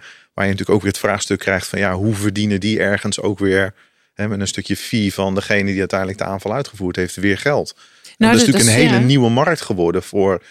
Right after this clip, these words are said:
Speaker 1: ransomware bemiddelaars,
Speaker 2: Ja.
Speaker 1: los van de incident response, hè, die vooral natuurlijk technisch van de aard vaak is. Maar dat er gewoon organisaties zijn die de financiële kant voor je afhandelen. Ja, daar worden ook wel wat, eh,
Speaker 2: Ja.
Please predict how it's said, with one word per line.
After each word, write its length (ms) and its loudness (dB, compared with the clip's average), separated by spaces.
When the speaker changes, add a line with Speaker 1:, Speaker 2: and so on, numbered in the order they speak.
Speaker 1:
ransomware 560 0
bemiddelaars, 720 -2
Speaker 2:
Ja. 80 -2
Speaker 1:
los 200 2
van 120 -2
de 120 -2
incident 320 -6
response, 420 -4
hè, 60 -2
die 120 -6
vooral 180 -8
natuurlijk 280 -8
technisch 260 -10
van 80 -8
de 80 -4
aard 180 -8
vaak 240 -10
is. 200 -12
Maar 540 -14
dat 80 0
er 60 -8
gewoon 140 -2
organisaties 340 -6
zijn 120 -6
die 100 -6
de 60 -10
financiële 460 0
kant 220 -6
voor 120 -4
je 60 0
afhandelen. 520 -6
Ja, 160 -4
daar 140 -4
worden 180 -4
ook 80 -8
wel 80 -10
wat, 240 -6
eh, 60 -4
Speaker 2:
Ja. 180 -6